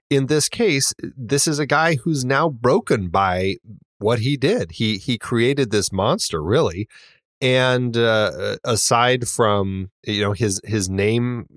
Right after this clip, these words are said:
even though it's, it was kind of the split decision, uh, some people say he won, some people say he lost.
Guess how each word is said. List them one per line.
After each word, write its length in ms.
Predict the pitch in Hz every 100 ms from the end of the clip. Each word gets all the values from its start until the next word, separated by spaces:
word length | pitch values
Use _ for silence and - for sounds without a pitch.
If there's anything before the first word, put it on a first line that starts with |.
| -
even 280 | 135 123 127
though 140 | 123
it's, 240 | 117 - -
it 140 | 107 107
was 140 | 110
kind 160 | - 123
of 60 |
the 60 | 101
split 340 | - - 120
decision, 640 | 123 117 120 110 107 107 101 - - - _
uh, 380 | 101 92 87 87
some 180 | - 104
people 240 | 113 104
say 220 | 101 104
he 100 | 98
won, 240 | 98 101 98
some 180 | 101 95
people 240 | 107 -
say 180 | 95 90
he 100 | 92
lost. 480 | 107 113 113 107